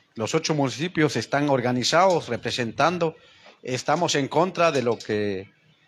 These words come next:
de lo que están haciendo estos señores que están en el poder, este, que están violando los derechos del,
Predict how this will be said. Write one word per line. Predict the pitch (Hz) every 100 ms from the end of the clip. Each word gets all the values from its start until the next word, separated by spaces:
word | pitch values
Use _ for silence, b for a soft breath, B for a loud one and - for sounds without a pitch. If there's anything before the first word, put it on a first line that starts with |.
| -
de |
lo | 127
que | 127
están | 123 165 170
haciendo | 156 156 180 165
estos | 170 - 135
señores | - 123 143 180 165
que | - 123
están | - 139 165 160 151 135 _ -
en | 120
el | 120 117
poder, | 120 143 175 151 135 _ b b b b b b b b -
este, | 131 131 - 123 117 110 -
que | 123
están | - 143 165 160 151
violando | 131 135 160 151
los | 131 113
derechos | 123 165 165 143 -
del, | 117 107 101 95